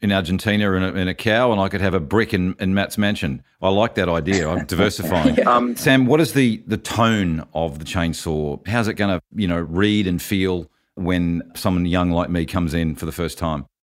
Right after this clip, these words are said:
Speaker 2: So the main goal is to make it approachable, focused on, it would be your sort of investigative cultural, uh, lens, kind of like Vice, but it's also, because it's data-driven, professional, it's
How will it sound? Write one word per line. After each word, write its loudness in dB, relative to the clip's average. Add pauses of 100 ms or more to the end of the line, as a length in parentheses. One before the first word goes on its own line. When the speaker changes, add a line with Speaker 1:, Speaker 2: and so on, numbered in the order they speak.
Speaker 2:
So 2 (140)
the 0
main 0
goal 2
is 0
to 0 (420)
make 2
it 0
approachable, 0
focused -2
on, 0 (320)
it 0
would 2
be 0 (200)
your 4
sort 0
of 0
investigative 2
cultural, 2 (340)
uh, 0
lens, 2
kind 0
of -2
like -4
Vice, -2
but 2
it's 0
also, 0 (300)
because 2
it's -4
data-driven, 0 (100)
professional, 0
it's -6